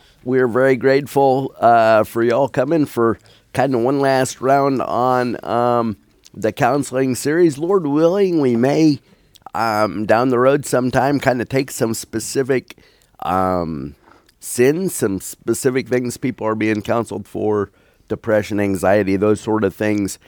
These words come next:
and, uh, go another round. I don't know when that'll be,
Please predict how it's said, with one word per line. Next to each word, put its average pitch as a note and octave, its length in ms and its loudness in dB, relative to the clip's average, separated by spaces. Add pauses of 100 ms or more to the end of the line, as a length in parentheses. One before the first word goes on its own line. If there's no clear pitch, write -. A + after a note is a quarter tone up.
(200)
and, E2+ 500 -2
uh, D#2+ 220 2
go G#2 240 0
another G#2 300 2
round. G2+ 320 2
I F2 80 4
don't F2 200 -2
know F#2+ 140 0
when F#2 180 -2
that'll F2 260 -2
be, F2+ 300 -4